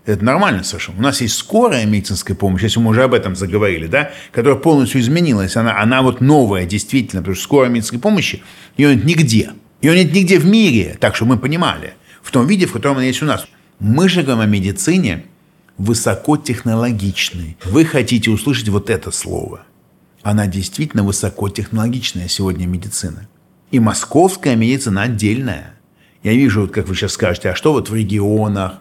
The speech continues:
а что на местах? Не везде так всё хорошо и спокойно, конечно, вы правы,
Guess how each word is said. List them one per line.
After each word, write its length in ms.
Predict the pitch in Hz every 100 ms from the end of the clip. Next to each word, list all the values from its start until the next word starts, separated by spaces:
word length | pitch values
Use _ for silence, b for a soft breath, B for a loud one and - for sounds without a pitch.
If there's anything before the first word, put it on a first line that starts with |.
| B B B -
а 120 | 101
что 160 | - 147
на 100 | 110
местах? 680 | 107 - 98 95 95 - - _ _ _
Не 260 | 110 131 147
везде 420 | 160 180 156 180
так 180 | 127 110
всё 160 | - 110
хорошо 380 | 120 135 -
и 60 | 98
спокойно, 560 | - 143 - 80 73 -
конечно, 460 | 120 143 - 95
вы 100 | 117
правы, 500 | 113 120 98 82 73